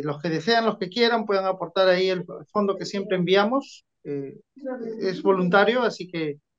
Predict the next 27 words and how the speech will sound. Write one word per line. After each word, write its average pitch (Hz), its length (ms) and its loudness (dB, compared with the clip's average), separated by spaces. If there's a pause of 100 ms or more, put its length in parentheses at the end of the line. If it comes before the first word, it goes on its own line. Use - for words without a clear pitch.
(420)
nada, 175 440 2 (320)
llevar 190 420 4
el 226 100 2
mayor 220 340 4
bien 247 180 -2
al 233 100 -2
mayor 220 280 0
número, 175 360 -4 (500)
ese 202 240 -8
es - 160 -8
el 180 120 -2
lema 214 300 2
y, 165 340 -2 (760)
y 170 80 -8
bueno, 175 280 0
pues 147 240 -12
y 156 280 -8
ya 180 100 0
estamos 185 340 -2
calentando 175 520 -2
ahora 170 320 0
la 151 160 -6
campaña, 147 460 -8
¿no? 175 180 -16 (420)
Agradecer 180 500 2
a 220 60 6
Ricardo 226 680 2